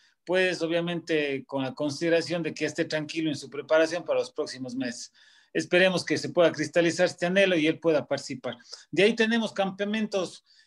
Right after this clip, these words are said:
eh, que tienen que ir, eh, Alex Quiñones y el grupo de La Velocidad a Miami, a la Florida, a Gainesville, es exactamente el lugar donde está el campamento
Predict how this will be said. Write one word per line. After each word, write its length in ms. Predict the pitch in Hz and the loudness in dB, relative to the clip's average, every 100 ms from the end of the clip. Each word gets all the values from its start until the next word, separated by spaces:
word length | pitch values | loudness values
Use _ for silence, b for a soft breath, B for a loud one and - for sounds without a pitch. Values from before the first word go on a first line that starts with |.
| b | b
eh, 240 | 143 143 | -10 -8
que 100 | 139 | -10
tienen 340 | 147 196 196 170 | -6 -4 -4 -4
que 120 | 165 | -2
ir, 320 | 180 202 185 - 151 | 0 0 -2 -4 -6
eh, 260 | 131 131 | -4 0
Alex 200 | 175 185 | 0 0
Quiñones 440 | - 180 202 196 156 | -6 -4 -2 -2 -2
y 40 | |
el 80 | 156 | -4
grupo 220 | 180 175 | 0 2
de 60 | 143 | 2
La 80 | 135 | 0
Velocidad 460 | 160 165 190 190 | -4 0 2 2
a 60 | 147 | 0
Miami, 560 | 151 196 214 185 160 _ _ _ _ _ | -2 -2 -2 -4 -12 _ _ _ _ _
a 80 | 139 | -10
la 120 | 131 | -10
Florida, 580 | - 180 220 202 175 - b b b b _ | -4 -2 0 0 0 -4 b b b b _
a 120 | 135 | -10
Gainesville, 680 | 127 190 226 156 156 143 147 | -4 0 0 -2 -4 -2 -4
es 140 | 151 | -4
exactamente 760 | 165 156 185 185 175 190 165 151 | -8 -6 -4 -4 -4 -4 -4 -4
el 100 | 139 | -4
lugar 300 | 151 180 165 | 0 0 0
donde 200 | 147 135 | -4 -4
está 140 | - | -6
el 140 | 151 | -6
campamento 800 | - 156 151 165 175 165 147 131 | -4 -4 -4 -4 -6 -4 -6 -6